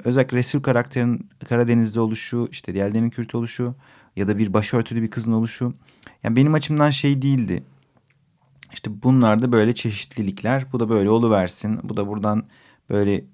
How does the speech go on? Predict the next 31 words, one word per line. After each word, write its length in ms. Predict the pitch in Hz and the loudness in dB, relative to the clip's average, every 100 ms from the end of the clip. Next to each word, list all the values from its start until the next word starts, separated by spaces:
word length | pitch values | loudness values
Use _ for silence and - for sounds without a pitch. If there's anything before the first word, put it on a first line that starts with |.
| _ | _
bir, 280 | - 69 - | -10 -8 -2
bir 300 | 113 107 95 | 0 0 2
değişiklik 500 | 107 104 - - 104 | 0 0 -4 -8 -4
olsun 280 | 95 85 92 | -4 -4 -10
falan 300 | 101 107 104 | -4 -4 -2
gibi 160 | 101 | -2
yapılmış 400 | 107 104 110 107 | -2 -2 -2 -4
şeyler 380 | - 110 113 113 | -4 -4 -2 -2
değildi. 400 | 143 113 127 208 - _ - - _ - | -2 -2 -2 -6 -8 _ -20 -20 _ 0
Ee, 340 | 123 123 123 127 131 | 2 4 4 0 -4
ben 220 | 131 147 156 | 0 2 4
hani 220 | 160 165 | 4 2
o 160 | 147 | 2
gerçekliği 480 | 156 147 143 135 180 | 4 4 2 0 4
öyle 180 | 170 165 | 8 8
görüyorum. 480 | 127 107 95 87 90 | 6 4 4 2 2
Yani 200 | 101 98 | 0 0
çünkü 420 | 123 120 127 - | -2 -2 -2 -2
bir 80 | 123 | -4
iç 200 | 135 - | -4 -2
giyim 140 | 139 | 2
mağazasına 600 | 135 123 127 - 131 131 - | 4 4 2 0 2 0 -4
gitseniz 500 | 113 107 98 104 131 | -8 -4 -2 -2 0
gerçekten 400 | 131 120 101 120 | -2 -2 -2 -2
oradaki 240 | 117 110 | -2 -4
kızların, 320 | - 110 113 | -8 -4 -2
çalışanların 480 | 101 117 110 113 113 | -2 -4 -2 0 0
çoğu 220 | 113 107 | -2 -2
başörtülü 400 | 147 139 92 - | -2 -4 -6 -8
kızlar 280 | - - - | -18 -12 -10
yani. 200 | - - | -8 -10